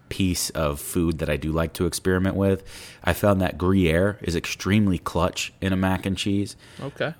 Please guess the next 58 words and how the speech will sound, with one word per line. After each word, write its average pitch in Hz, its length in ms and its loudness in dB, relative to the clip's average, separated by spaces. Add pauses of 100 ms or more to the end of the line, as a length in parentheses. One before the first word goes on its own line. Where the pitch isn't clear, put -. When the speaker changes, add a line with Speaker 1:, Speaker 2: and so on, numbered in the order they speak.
(220)
Speaker 1:
Um, 85 480 2
you 101 80 0
know, 104 100 4
'cause 127 200 -2
this, - 240 0
you're, 120 220 4
you're 113 200 2
not 107 180 2
gonna 92 140 2
blue 95 220 2
box 78 320 2
this, 82 220 0
and 95 100 2
this 98 140 0
is 104 140 0
not 98 520 0 (120)
any 110 200 0
disrespect 80 540 -4
to, 76 120 -2
to - 220 -10
blue 82 220 0
box. 73 360 0 (100)
I 87 180 2
love 80 460 -2
Kraft 73 260 -2
mac 71 220 -6
and 62 100 -10
cheese, 73 300 -6 (540)
um, 76 260 -6
like 76 140 -8
a - 40 -10
child. 80 400 -2
However, 80 300 2
I 78 40 0
don't 80 200 -4
eat 104 160 2
it 78 80 -2
often 85 340 2
because 85 320 0
I 80 120 2
am 78 320 -2
an 76 100 -10
adult, - 360 -4 (440)
um, 80 360 -8
and 82 120 -8
that's 78 180 -6
not 78 200 -6
so 87 120 0
good 82 180 -2
for 80 100 -6
the 78 80 0
waistline. 80 580 2
But - 420 2 (420)
throw 113 200 6
everything 107 380 4
out 92 140 4
on 90 100 0
Thanksgiving. 85 640 0